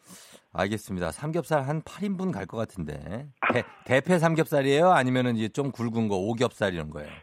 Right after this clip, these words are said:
Speaker 2: 대패 삼겹살은
Speaker 1: 예.
Speaker 2: 먹을 게 없죠. 익으면 바로 들어가야 되니까 좀 약간 좀 두툼한 거.
Speaker 1: 대패는 그냥 한 판을 구워서 그냥 한 번에 한 판을 넣죠.
Speaker 2: 아,
Speaker 1: 네.
Speaker 2: 그럼요. 씹을 맛이 있어요.
Speaker 1: <laughs> 아, 진짜.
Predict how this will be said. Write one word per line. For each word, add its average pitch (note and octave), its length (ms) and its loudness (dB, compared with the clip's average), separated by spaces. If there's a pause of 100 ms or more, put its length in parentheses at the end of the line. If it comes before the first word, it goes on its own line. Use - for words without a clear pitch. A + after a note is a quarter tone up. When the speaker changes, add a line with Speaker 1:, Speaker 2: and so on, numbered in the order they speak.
Speaker 2:
대패 - 260 -8
삼겹살은 F3 960 -2
Speaker 1:
예. E2+ 120 -4
Speaker 2:
먹을 G#2+ 200 -2
게 - 100 -4
없죠. B2 460 -4 (560)
익으면 F#3 220 -2
바로 F3 220 0
들어가야 D#3+ 280 2
되니까 A#2+ 540 -2 (260)
좀 D3 220 -8
약간 A#2+ 300 -6
좀 A#2 180 -12
두툼한 D#3+ 640 -8
거. B2 280 2
Speaker 1:
대패는 G3+ 440 4
그냥 D#3+ 180 4
한 G#3+ 220 2
판을 A#3+ 260 4
구워서 D#3 320 2
그냥 C#3+ 220 4
한 G#3+ 180 2
번에 A#3 160 6
한 G3 160 4
판을 G3+ 240 4
넣죠. E2+ 540 -4
Speaker 2:
아, F2+ 140 -4
Speaker 1:
네. C#3 40 -4
Speaker 2:
그럼요. A#2 320 -10 (120)
씹을 G#3 200 -10
맛이 A#3 400 -4
있어요. B2+ 160 0
Speaker 1:
<laughs> C#3+ 1040 2
아, F#2+ 340 2
진짜. F#2+ 360 -12